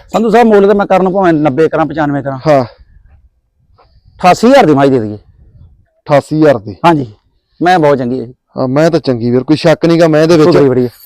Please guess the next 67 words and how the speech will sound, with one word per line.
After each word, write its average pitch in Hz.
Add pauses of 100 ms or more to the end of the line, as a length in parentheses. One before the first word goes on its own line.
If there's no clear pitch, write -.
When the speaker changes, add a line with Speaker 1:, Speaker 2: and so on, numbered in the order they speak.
Speaker 2:
ਸੋ 160
ਨੀਲੀ 160
ਰਾਵੀ 160
ਆ, 170
ਨਾਲ 160 (160)
ਢਾਲੀ 151
ਆ, 156
ਨਾਲ 156 (300)
ਹੋਰ 156
ਵੀ 175
ਬੜੇ 156
ਫੰਕਸ਼ਨ 147
ਕਰਵਾ 151
Speaker 1:
ਸੰਧੂ 285
ਸਾਹਿਬ, 311
Speaker 2:
ਦਿੰਦੇ। 269
Speaker 1:
ਜੈਸ 262
ਨਾਲ 302
ਤੁਸੀਂ 277
ਭਰਾ 277
ਜੇ 254
ਤੇ 277
ਆਪਣੇ 254
ਭੈਣ 247
ਭਰਾ 240
ਵੀ 233
ਆਪਣੇ 214
ਤੋਂ 220
ਬੜਾ 196
ਖੁਸ਼ 175
ਹੋ 196
ਕੇ 185
ਮਾਲ 156
ਲੈਂਦੇ 139
ਆ। 131 (180)
Speaker 2:
ਹਾਂ। 127
Speaker 1:
ਪਚਾਸੀ 208
ਹਜ਼ਾਰ 233
ਦੀ 160
ਮੈਂ 151
ਆਪਾਂ 151
ਦੇਣੀ 117
ਆ। 110 (240)
Speaker 2:
ਪਚਾਸੀ 156
ਦੀ? 120
Speaker 1:
ਪਚਾਸੀ 185
ਹਜ਼ਾਰ 170
ਦੀ 131
ਮੈਂ 120
ਦੇਣਾ। 110 (120)
Speaker 2:
ਲਓ 165
ਜੀ, 202
ਪਚਾਸੀ 190
ਹਜ਼ਾਰ 202
ਦੀ 175
ਦੋਸਤੋ 180
ਇਹ 180
ਮੱਝ 170
ਅੱਜ 151
ਤੁਹਾਨੂੰ 160
ਮਿਲ 139
ਜੂਗੀ। 165 (380)
ਮਧਰੀ 190
ਡੌਲੀ 196
ਦੇ 202
ਵਿੱਚ 185
ਆ, 190